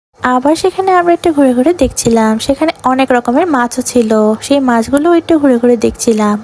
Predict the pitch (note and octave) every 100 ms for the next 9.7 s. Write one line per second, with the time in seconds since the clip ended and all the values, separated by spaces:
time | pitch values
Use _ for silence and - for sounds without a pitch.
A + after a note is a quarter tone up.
0 | - _ _ - E4 D#4+ D#4+ D4+ C4 B3
1 | B3 B3 A#3+ A#3 C4 B3+ A#3+ A#3 - C4+
2 | D#4 C#4 A#3 A#3 D4+ G4 D4+ C#4 C4+ B3+
3 | A#3+ A#3+ A3+ - A3 A3 - B3 B3+ -
4 | D#4+ E4+ E4 E4 - B3+ A#3+ - C4+ F#4
5 | - C4+ - - B3+ A#3 A3+ A3+ - B3
6 | - C4 C4 B3+ A#3 - C#4+ - E4+ E4
7 | D#4+ B3 A#3 - A3+ A3 - A#3 G4 -
8 | D4+ - C4+ A#3+ A#3 A3+ - _ _ -
9 | C4+ C#4 F4 F4+ F4+ F#4